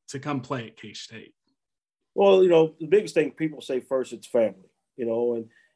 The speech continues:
Speaker 2: and you truly have to preach that, and you have to show them that, you know, us as a coaching staff, what we're all about. I mean, I think that's the biggest part in, in recruiting right now,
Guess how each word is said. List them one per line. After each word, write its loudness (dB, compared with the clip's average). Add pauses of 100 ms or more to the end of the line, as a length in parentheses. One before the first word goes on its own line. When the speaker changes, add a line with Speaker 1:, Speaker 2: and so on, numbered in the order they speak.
Speaker 2:
and -2
you -4
truly 4
have 2
to -2
preach -2
that, -4
and -4
you 2
have 0
to -6
show 2
them -2
that, -6 (400)
you -4
know, -4 (100)
us 0
as -6
a -4
coaching -4
staff, -2
what -2
we're 0
all 0
about. -8
I -12
mean, -2
I 2
think 2
that's 0
the -14
biggest -2
part 0 (320)
in, -6
in -6
recruiting 0
right -2
now, -4